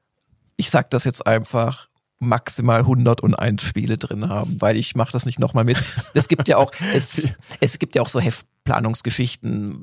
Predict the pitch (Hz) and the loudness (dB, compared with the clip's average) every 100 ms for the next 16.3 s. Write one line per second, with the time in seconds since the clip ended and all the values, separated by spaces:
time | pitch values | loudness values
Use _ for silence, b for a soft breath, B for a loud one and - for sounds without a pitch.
0 | - - 135 - 131 131 127 123 135 123 | -6 -2 -4 0 -2 0 0 2 2 2
1 | 123 - 131 135 123 - 110 113 120 117 | -2 0 2 2 0 0 -2 -2 -2 0
2 | 113 113 113 110 - 113 107 107 - - | 0 2 2 2 2 4 4 4 0 -8
3 | 127 - 117 101 - 123 127 - 131 117 | -8 -4 -2 -2 -2 -4 -2 -2 2 2
4 | 117 117 - 123 - - 85 123 139 127 | 2 0 2 0 0 -2 0 0 0 -2
5 | 123 - 131 120 117 - 127 127 - 123 | -4 -4 -2 -2 -4 -8 -8 -8 -8 -6
6 | 113 123 120 120 117 120 127 107 117 - | -2 -2 -2 0 2 0 -2 -2 -4 -4
7 | 117 117 117 120 - 107 110 - 104 107 | -4 -4 -4 -6 -4 -4 -2 0 0 2
8 | 113 95 - - B B - 220 123 139 | 2 0 -6 -16 B B -6 -2 0 0
9 | 120 101 - 110 113 117 - - - 104 | 2 0 0 -2 -2 -4 -8 -12 -8 -6
10 | 110 - - 113 B B B - 131 135 | -6 -6 -6 -6 B B B 0 2 4
11 | 127 123 131 135 120 120 117 131 - 117 | 4 4 4 2 2 2 2 0 0 2
12 | 85 113 - - 113 117 120 113 113 107 | 2 2 0 -4 -4 -4 -2 -2 -2 -6
13 | 95 104 104 101 95 - 107 113 - 120 | -6 -6 -4 -4 -4 -2 -2 -4 -6 -8
14 | 113 - - 110 120 131 123 - 117 - | -6 -4 0 2 2 0 -2 -4 -14 -12
15 | 123 127 - 120 120 131 180 196 156 120 | -8 -8 -2 0 0 0 2 2 2 2
16 | 113 117 131 | 2 0 -2